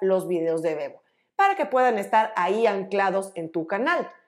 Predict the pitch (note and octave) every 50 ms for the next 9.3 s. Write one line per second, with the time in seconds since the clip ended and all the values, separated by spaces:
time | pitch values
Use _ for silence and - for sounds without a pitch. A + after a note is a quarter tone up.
0 | _ _ _ _ - - F3+ F#3 G3 A3 A3 A3 A3 G#3 G3+ G3+ G3+ G#3 A3 A#3
1 | A#3+ - - - - G#3+ G#3 F#3 E3 F3+ F3 F#3 G3+ G3 F#3 A3 A3 A3 G3+ G#3+
2 | D#3 D#3+ A#3 A#3+ A#3 G#3+ F#3 A3+ A3+ A3+ G#3+ A3 A3 A3+ B3 D#4 E4+ D#4 A#3+ E3+
3 | - - _ _ _ - - E4 E4 E4 E4 F4 F#4 F#4 G4+ F#4 F4+ D4+ C#4 B3+
4 | A#3+ A#3+ B3+ C4 B3+ B3+ - - G#3 F#3+ G3+ G#3 A3 A3 - A#3+ G#3+ F3 E3 D#3+
5 | - F#3 G3 F#3 F3+ F#3+ G#3 G#3 - _ _ - G#3+ C4 C4+ D4+ D#4+ D#4+ C#4+ A#3
6 | G#3 G#3+ A3 A#3 A#3 A3+ - - - B3 B3+ C4+ C4+ B3+ A#3 F#3 G3 F#3 F#3+ G3
7 | G#3 G3+ G#3+ G#3 G#3 - A#3 A#3+ A#3+ A#3 A3+ G#3+ F#3+ G#3 G#3+ G3+ G3+ G#3 G#3 -
8 | - F#3+ E3+ E3+ - G#3 G3+ G3 G3 F3 F3 F3 F3 F3 E3 E3+ E3 D#3+ D#3+ D#3+
9 | D#3+ - D3+ D3 _